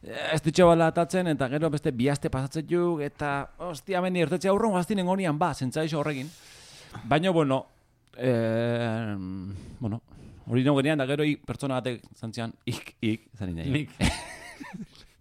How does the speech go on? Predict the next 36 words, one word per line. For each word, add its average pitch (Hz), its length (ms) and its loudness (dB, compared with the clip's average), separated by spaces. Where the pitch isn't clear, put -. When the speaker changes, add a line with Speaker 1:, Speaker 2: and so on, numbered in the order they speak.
Speaker 1:
Ik, 123 340 -4
bai, 123 100 -4
barkatu 110 320 4
zan 104 140 2
inat. 90 260 -2
Speaker 2:
Da, 113 220 -10
bazai, 123 280 -10
baina 110 220 -10
mundu 107 200 -4
ez 95 100 -8
izai. 95 240 -10
Speaker 1:
Bai, 82 200 -10
bai. 80 180 -10
Ba, 80 400 -2
bueno, 82 200 -6
programa, 90 800 -2
beste 101 240 -6
pertsona 101 380 -4
batek 101 220 -4
izan 101 180 -6
zixo-, 101 340 -10
izan 110 220 -6
ziala, 107 340 -4
ez? 135 120 -6
Z-, - 240 -20
geixo 95 260 -4
llegó, 87 380 -4
Speaker 2:
Batek 156 180 4
esan, 135 160 4
"Izari 180 280 2
Speaker 1:
astero. 123 160 2
Speaker 2:
ez 87 60 0
dute 120 80 2
astero 107 260 2
egiten." 78 260 -8
Speaker 1:
Aha. 85 320 -8